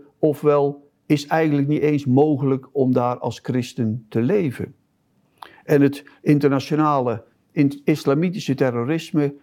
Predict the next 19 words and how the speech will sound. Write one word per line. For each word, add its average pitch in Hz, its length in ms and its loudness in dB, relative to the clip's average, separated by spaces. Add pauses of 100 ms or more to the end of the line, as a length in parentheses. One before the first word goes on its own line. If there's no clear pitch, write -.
(120)
wordt 131 180 -2
grotendeels 135 720 0
gefinancierd 147 840 -4
en 131 100 0
georganiseerd 123 800 -2
vanuit 117 360 -4
Iran. 131 520 -4 (560)
Geen 160 360 0
aantrekkelijk 131 520 -4
beeld. 143 440 -2 (2000)
In 196 120 4
je 190 120 4
fantasie 180 600 2
zou 147 240 2
je 131 60 0
kunnen 135 300 2
denken 131 380 2
van, 127 360 0
nou, 202 240 2